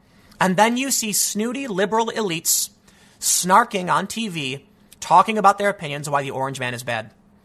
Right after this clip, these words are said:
I don't think, I don't think y-, you're gonna win this one. I think you're proving exactly why Donald Trump was brought in in the first place. To some, he was the, the savvy businessman,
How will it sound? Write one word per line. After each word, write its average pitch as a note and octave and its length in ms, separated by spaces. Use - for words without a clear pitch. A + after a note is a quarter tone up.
I - 80
don't A3+ 180
think, B3 360
I D3+ 80
don't A3 180
think A#3 240
y-, - 80
you're D3+ 380
gonna F3+ 160
win B3 180
this - 180
one. G#2+ 180
I F#3+ 100
think A3 260
you're G#3 100
proving G#3+ 360
exactly D#3+ 520
why E3+ 200
Donald D#3 240
Trump D3 160
was D3+ 100
brought C#3+ 160
in C3+ 80
in C#3 80
the C3+ 60
first A3+ 220
place. - 380
To F3+ 100
some, A3 460
he A#3 180
was A#3+ 180
the, - 240
the E3+ 80
savvy G3+ 400
businessman, E3 720